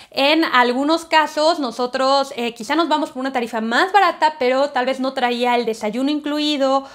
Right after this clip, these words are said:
o tal vez no incluía el servicio de parking.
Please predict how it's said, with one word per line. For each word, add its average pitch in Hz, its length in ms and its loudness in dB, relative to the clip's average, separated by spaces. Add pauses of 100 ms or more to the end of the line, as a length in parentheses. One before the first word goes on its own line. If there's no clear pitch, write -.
(200)
o 320 420 4
tal 247 220 -2
vez 262 480 -4
no 262 220 -2
incluía 254 1000 0
el 226 240 -4
servicio 240 360 -4
de 240 120 -2
parking. 262 520 -2